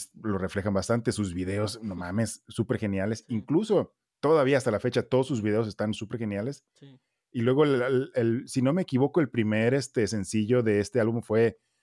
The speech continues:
Speaker 1: Slow Dancing in the Dark, que hasta la fecha sigue siendo la canción <laughs> número uno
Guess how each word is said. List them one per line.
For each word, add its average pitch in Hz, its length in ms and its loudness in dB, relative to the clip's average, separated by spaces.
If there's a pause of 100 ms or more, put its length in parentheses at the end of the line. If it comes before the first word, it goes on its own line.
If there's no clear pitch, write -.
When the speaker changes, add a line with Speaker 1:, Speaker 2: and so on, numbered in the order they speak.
(120)
Speaker 1:
Slow 120 320 4
Dancing 120 360 2
in 107 140 0
the 87 80 -2
Dark, 98 380 0 (120)
que 110 100 2
hasta 98 180 0
la 90 120 0
fecha 107 380 0
sigue 101 220 0
siendo 101 420 2
la 85 200 2
canción 82 320 -2
<laughs> - 20 4
número 104 320 4
uno 98 340 0